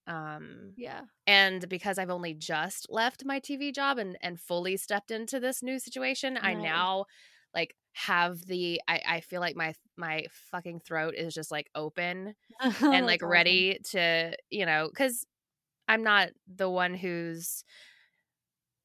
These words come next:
Speaker 1: telling my parents this, but I have a podcast where I talk about this shit all the time. So if they wanna know, they clearly can find out. <laughs>
Speaker 2: Y-, yeah, right. <laughs>
Speaker 1: And,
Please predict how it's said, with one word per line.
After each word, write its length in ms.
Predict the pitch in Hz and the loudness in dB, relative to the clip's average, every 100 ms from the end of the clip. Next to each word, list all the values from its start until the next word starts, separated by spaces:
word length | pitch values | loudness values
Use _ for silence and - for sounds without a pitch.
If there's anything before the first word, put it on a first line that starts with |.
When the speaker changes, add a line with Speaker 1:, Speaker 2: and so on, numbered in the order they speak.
| _ _ - | _ _ -10
Speaker 1:
telling 300 | - 220 202 | 0 4 4
my 100 | 202 | 4
parents 380 | 190 180 196 214 | 4 4 4 2
this, 280 | 285 302 - | 0 0 -2
but 120 | 208 208 | 2 6
I 100 | 190 | 6
have 200 | 208 202 | 4 0
a 60 | |
podcast 560 | - 240 247 226 180 - | -2 -2 0 -2 -2 0
where 120 | 180 | 2
I 60 | 170 | 2
talk 300 | - 202 220 | 0 0 0
about 220 | 175 - | -2 0
this 100 | 175 | -4
shit 240 | - 214 | 2 2
all 140 | - 175 | 4 0
the 80 | 170 | 4
time. 280 | 196 156 | 6 6
So 120 | 175 196 | 4 0
if 100 | 214 | 2
they 140 | 240 | 4
wanna 260 | 262 311 277 | 6 6 6
know, 180 | 262 | 4
they 140 | 190 180 | 4 0
clearly 340 | - 269 262 | 4 4 4
can 140 | 262 233 | 0 2
find 300 | 208 185 160 | 4 6 6
out. 300 | 175 254 - | 6 4 0
<laughs> 100 | - | 0
Speaker 2:
Y-, 220 | 247 262 247 | 0 -6 -4
yeah, 240 | 240 202 - | -4 -6 -4
right. 360 | 233 214 220 294 | 0 0 -2 -4
<laughs> 380 | 254 370 415 494 453 | 2 2 4 6 8
Speaker 1:
And, 560 | 269 302 254 247 247 | 10 8 6 0 -4